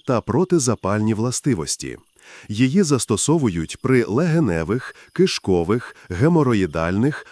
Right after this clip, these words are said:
маткових і носових кровотечах. Крім того, вона використовується при запаленнях сечового міхура та передміхурової залози,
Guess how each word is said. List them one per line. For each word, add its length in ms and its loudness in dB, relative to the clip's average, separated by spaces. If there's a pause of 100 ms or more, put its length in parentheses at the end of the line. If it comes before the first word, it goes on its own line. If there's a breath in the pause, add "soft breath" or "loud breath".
маткових 760 0 (100)
і 120 2
носових 640 0
кровотечах. 880 -4 (520 loud breath)
Крім 280 4
того, 480 0
вона 300 2
використовується 1080 2
при 200 0
запаленнях 720 2
сечового 640 0
міхура 560 -2 (260 loud breath)
та 180 2
передміхурової 960 0
залози, 600 -2